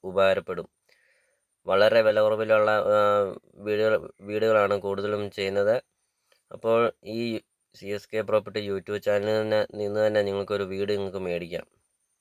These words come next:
അതുപോലെ വില കുറവിലുള്ള പ്രോപ്പർട്ടികളാണ് കൂടുതലും ചെയ്യുന്നത്. അപ്പോൾ ഈ താഴെ കാണുന്ന സബ്സ്ക്രൈബ് ബട്ടണിൽ മറക്കാതെ ഈ താഴെ കാണുന്ന സബ്സ്ക്രൈബ് ബട്ടണിൽ ക്ലിക്ക് ചെയ്യുക. എല്ലാ ദിവസവും ഇടുന്ന വീടുകളുടെ വീഡിയോ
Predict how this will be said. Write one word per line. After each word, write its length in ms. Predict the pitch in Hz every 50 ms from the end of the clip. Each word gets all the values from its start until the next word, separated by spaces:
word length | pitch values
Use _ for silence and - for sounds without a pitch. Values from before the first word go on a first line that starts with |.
| _ _ _ _ _ _ _ _ _ _ _ _ -
അതുപോലെ 460 | 90 90 87 98 101 107 107 107 107 107
വില 300 | 101 98 95 98 101 98 95
കുറവിലുള്ള 520 | 98 98 101 104 104 107 107 101 101 101
പ്രോപ്പർട്ടികളാണ് 680 | 98 - - 98 95 - 101 92 104 104 101 98 95 98 95
കൂടുതലും 480 | - 95 92 95 95 98 98 101 98 101 98
ചെയ്യുന്നത്. 440 | - 104 95 95 98 101 98 110 123 131 _ _ _ _ _ _ _ _ _ -
അപ്പോൾ 240 | - - 107 107 107 104
ഈ 100 | 107 110 107 -
താഴെ 320 | 104 101 98 101 107 110
കാണുന്ന 400 | - 107 104 104 104 101 101 98 90 - _ -
സബ്സ്ക്രൈബ് 560 | - - 92 90 - - - - 107 104 104 104
ബട്ടണിൽ 340 | 104 104 - 104 104 101 92 85 - -
മറക്കാതെ 720 | 92 90 90 87 _ - 101 101 101 101 101 98 101 95 - _ -
ഈ 120 | 92 92 92
താഴെ 320 | 87 - 90 92 95 101 101
കാണുന്ന 400 | - 95 95 98 95 95 95 92 85 -
സബ്സ്ക്രൈബ് 580 | - - 85 90 - - - 98 98 101 101 98
ബട്ടണിൽ 360 | 101 98 - 101 101 98 92
ക്ലിക്ക് 380 | - - 90 85 _ - 107 101
ചെയ്യുക. 340 | 95 101 98 98 98 95 104 107 117 113 _ _ _ _ _ _ _ _ _ -
എല്ലാ 260 | 95 92 92 98 113 117
ദിവസവും 400 | 113 113 110 104 - 110 110 107
ഇടുന്ന 280 | 104 101 107 104 104 101 95 -
വീടുകളുടെ 500 | - 95 98 92 101 104 101 101 101 104
വീഡിയോ 320 | 95 98 98 98 98 101